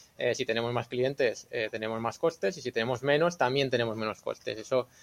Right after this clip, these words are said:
con máquinas físicas y contratando todo el servicio y preparándotelo tú todo, eso no lo puedes hacer. Tú tienes los costes que tienes.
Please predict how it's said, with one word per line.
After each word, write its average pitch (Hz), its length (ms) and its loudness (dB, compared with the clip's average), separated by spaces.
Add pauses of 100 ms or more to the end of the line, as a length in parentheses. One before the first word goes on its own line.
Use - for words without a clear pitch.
(280)
con 113 200 2
máquinas 120 540 2
físicas 113 580 0
y 107 320 -2
contratando 110 480 0
todo 117 220 2
el 117 240 0
servicio 117 600 -2
y 104 200 -4
preparándotelo 113 540 -2
tú 123 100 -6
todo, 123 180 0
eso 117 120 -6
no 127 60 -2
lo 113 120 -2
puedes 101 180 -6
hacer. 110 300 -6
Tú 120 100 -10
tienes 117 240 -6
los 117 140 -6
costes - 340 -8
que 117 140 -2
tienes. 147 420 2